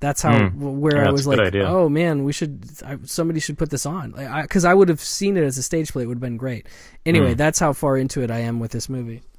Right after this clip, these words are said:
Speaker 2: Yeah, that's great. Um, well, you know, that's a, a whole lot of show. We, you know, I think, like we said, if you can say, if you love any of the movies that, whether we mention them or other films, if you're a collector,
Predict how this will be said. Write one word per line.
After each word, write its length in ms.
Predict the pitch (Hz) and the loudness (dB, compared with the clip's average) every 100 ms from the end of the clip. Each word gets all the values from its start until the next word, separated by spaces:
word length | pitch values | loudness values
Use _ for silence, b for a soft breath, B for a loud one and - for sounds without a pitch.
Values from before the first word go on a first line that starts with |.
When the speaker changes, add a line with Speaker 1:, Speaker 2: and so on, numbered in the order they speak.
| _ - - _ 110 | _ -20 -20 _ 0
Speaker 2:
Yeah, 160 | 98 | 4
that's 180 | 104 - | 4 2
great. 200 | 107 87 B B B - | 0 0 B B B 0
Um, 380 | 120 117 113 117 | 4 4 4 4
well, 260 | 123 139 | 4 4
you 100 | 143 | 0
know, 140 | 113 104 | -2 0
that's 240 | 101 - | -2 -4
a, 60 | 98 | -8
a 260 | 98 101 | -8 -10
whole 180 | 87 101 | -4 0
lot 160 | 98 92 | 2 2
of 80 | |
show. 480 | - 101 92 90 90 - | -2 -2 -2 -2 -6 -6
We, 500 | 95 90 90 90 - | -4 -4 -4 -6 -8
you 200 | - 98 | -4 0
know, 120 | 87 | 2
I 220 | 90 73 | 2 0
think, 400 | 90 101 95 - B B B - - | 0 0 -2 -6 B B B -4 -2
like 140 | 98 | 0
we 80 | 104 | 0
said, 300 | - 95 87 | 2 2 2
if 180 | 87 101 | -2 0
you 280 | 95 95 | 0 0
can 400 | 92 98 95 92 - | 0 0 2 0 -4
say, 460 | - 104 98 98 98 | 0 4 4 4 2
if 300 | 67 98 104 | -2 -4 0
you 100 | 107 | 2
love 300 | 104 113 107 | 4 4 2
any 180 | 113 | 0
of 60 | 107 | 0
the 80 | 104 | 0
movies 340 | 107 101 95 | -2 -2 -2
that, 320 | 98 95 - - 104 95 | -2 -2 -6 -10 -6 -2
whether 280 | 98 92 87 | 0 0 2
we 160 | 98 | 4
mention 320 | 113 107 110 104 | 4 2 0 0
them 120 | 98 | 2
or 120 | 90 | 2
other 180 | 98 95 | 2 0
films, 380 | 107 101 98 95 | 0 0 0 -4
if 160 | - | -4
you're 100 | 90 | -6
a 60 | 85 | -4
collector, 480 | - 98 98 98 | 0 0 0 -2